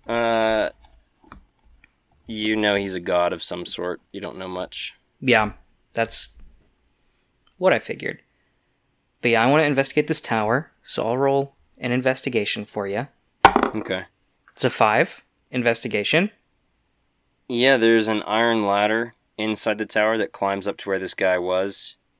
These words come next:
Speaker 1: You check for traps, find nothing. You wanna go on up?
Speaker 2: Yeah, sure.
Speaker 1: All right, you walk up.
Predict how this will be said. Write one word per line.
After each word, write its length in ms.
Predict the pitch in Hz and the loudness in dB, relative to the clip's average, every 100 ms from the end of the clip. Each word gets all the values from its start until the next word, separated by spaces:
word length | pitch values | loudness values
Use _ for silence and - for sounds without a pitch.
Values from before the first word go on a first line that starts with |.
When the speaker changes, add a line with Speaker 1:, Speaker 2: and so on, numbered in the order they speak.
| - | -12
Speaker 1:
You 120 | 98 | -10
check 300 | - 98 - | -4 -4 -4
for 320 | - 90 87 - | -6 -6 -6 -10
traps, 460 | - 120 113 - - | -6 0 0 -2 -6
find 300 | - 98 98 | -2 -2 0
nothing. 440 | 127 147 151 147 - _ _ _ _ _ _ _ _ _ _ _ _ | 0 2 -2 -4 -10 _ _ _ _ _ _ _ _ _ _ _ _
You 100 | 95 | -10
wanna 140 | 90 87 | -8 -6
go 160 | 90 | -6
on 100 | 87 | -4
up? 160 | 104 - _ _ _ _ _ _ _ _ _ _ _ _ _ _ | -6 -6 _ _ _ _ _ _ _ _ _ _ _ _ _ _
Speaker 2:
Yeah, 220 | 143 185 196 - _ | 8 8 8 -6 _
sure. 380 | - - 190 - - _ _ _ _ _ - | 0 8 8 8 -14 _ _ _ _ _ -10
Speaker 1:
All 120 | 92 | -4
right, 260 | 98 120 - | -2 -2 -2
you 340 | 92 98 101 98 | -8 -6 -4 -2
walk 340 | 98 98 - | -2 -2 -2
up. 220 | 110 123 | 0 0